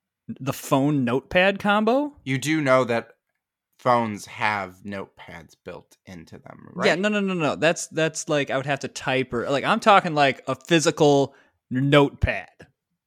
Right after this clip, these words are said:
Speaker 2: I mean, that existed. That was, um, oh, what were they called? The, the P-, P D As?
Speaker 1: Are you
Speaker 2: Do you
Speaker 1: thinking, like,
Speaker 2: remember
Speaker 1: Palm
Speaker 2: those?
Speaker 1: Pilots?
Speaker 2: Yes, a Palm Pilot, 'cause you had the
Speaker 1: Oh.
Speaker 2: pen that came out and you would, like, scribble on it.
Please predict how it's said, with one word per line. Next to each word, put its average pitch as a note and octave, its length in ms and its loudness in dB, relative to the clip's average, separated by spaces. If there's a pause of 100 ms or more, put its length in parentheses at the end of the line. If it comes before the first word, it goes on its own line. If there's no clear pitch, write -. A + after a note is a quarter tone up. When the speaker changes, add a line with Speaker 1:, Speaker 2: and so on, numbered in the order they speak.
(600)
Speaker 2:
I E3 100 2
mean, F#3+ 140 0
that G3+ 180 6
existed. F#3 600 -2
That D3+ 180 4
was, E3+ 220 -2
um, D3+ 480 2 (380)
oh, D3+ 120 -10
what D#3+ 180 0
were F#3 80 -2
they E3+ 140 0
called? C#3 640 4
The, C3 140 -6 (300)
the C#3 160 -8 (200)
P-, - 320 -14
P F3 180 -8
D D#3+ 200 -4
As? F3+ 600 -6 (680)
Speaker 1:
Are - 60 -20
you - 60 -18
Speaker 2:
Do F3 140 -2
you A#3+ 80 -2
Speaker 1:
thinking, F#4+ 180 2
like, C4+ 120 8
Speaker 2:
remember F#3 140 2
Speaker 1:
Palm G#3+ 180 6
Speaker 2:
those? A3 60 2
Speaker 1:
Pilots? C#4 640 2
Speaker 2:
Yes, D#4 300 8
a E3+ 60 2
Palm D4+ 380 8
Pilot, D#3+ 460 6
'cause F#3+ 160 -4
you G#3 120 2
had G#3+ 180 8
the A3+ 100 0
Speaker 1:
Oh. A3 60 -6
Speaker 2:
pen B3+ 180 2
that B3 140 0
came G3 200 -2
out E3 200 4
and E3 100 -8
you E3 140 -4
would, D3+ 140 -8
like, D3+ 180 0
scribble G#3+ 440 0
on G#2+ 220 2
it. F2+ 120 -20